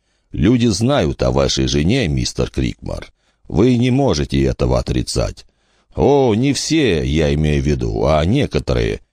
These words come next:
те, кто в ней нуждался. А теперь...» Захария взглянул через плечо прямо в глаза женщине.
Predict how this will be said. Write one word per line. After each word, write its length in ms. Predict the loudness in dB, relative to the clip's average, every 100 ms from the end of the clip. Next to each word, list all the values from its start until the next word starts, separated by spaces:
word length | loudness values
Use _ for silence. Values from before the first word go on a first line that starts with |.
| _ _
те, 200 | 0 0
кто 280 | 0 0 2
в 100 | 2
ней 300 | 2 0 0
нуждался. 920 | 2 2 2 2 2 2 -2 -6 -6 -10 _ _ _
А 160 | -6 -4
теперь...» 480 | 0 2 2 2 -2 -12 _ _ -12
Захария 640 | -2 0 2 2 2 2
взглянул 500 | 0 0 2 2 2
через 300 | 0 0 -2
плечо 440 | 0 0 2 0 0
прямо 460 | 0 0 2 0
в 60 | 0
глаза 440 | 0 2 2 0
женщине. 640 | 0 -2 -2 -4 -6 -8